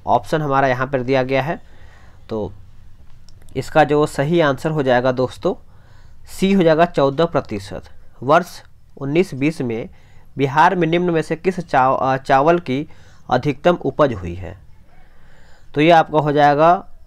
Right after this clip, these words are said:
ऑप्शन नंबर, अ, बी हो जाएगा, अगहनी चावल, ऑप्शन नंबर बी। बिहार शताब्दी निजी अन-,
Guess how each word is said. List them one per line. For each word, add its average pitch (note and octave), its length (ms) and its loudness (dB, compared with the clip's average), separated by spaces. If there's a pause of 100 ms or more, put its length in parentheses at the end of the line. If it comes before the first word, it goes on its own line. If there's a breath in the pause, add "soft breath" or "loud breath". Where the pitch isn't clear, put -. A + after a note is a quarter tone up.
(140)
ऑप्शन C3 340 0
नंबर, C#3+ 320 2
अ, C3+ 220 0
बी C3 200 0
हो E3 120 0
जाएगा, C#3+ 340 4
अगहनी C3+ 560 0
चावल, F#2 380 -6 (280)
ऑप्शन A2 300 -4
नंबर B2+ 200 -2
बी। A#2 240 -14 (720 soft breath)
बिहार D#3 440 4
शताब्दी D3 580 2
निजी D3+ 360 0
अन-, C3+ 680 -2